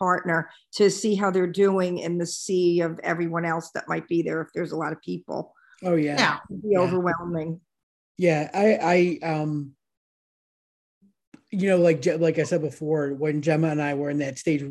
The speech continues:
Speaker 2: where we were both in our respective countries and we spent a lot of time on the phone, you know, and video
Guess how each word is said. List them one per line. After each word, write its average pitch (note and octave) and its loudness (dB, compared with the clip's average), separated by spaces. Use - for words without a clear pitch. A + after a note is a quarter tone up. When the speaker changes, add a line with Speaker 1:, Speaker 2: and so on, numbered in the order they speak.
Speaker 2:
where D#3 2
we D3+ 2
were C#3+ 0
both D3 -2
in C#3+ 0
our C#3 -2
respective C#3+ -2
countries C#3+ -2
and E3 2
we D#3 6
spent D3+ 2
a D3 2
lot D3+ 4
of D3 0
time D3 0
on C#3 0
the C3 -2
phone, C#3 0
you F3+ 4
know, C#3+ 4
and D#3 4
video D3+ 4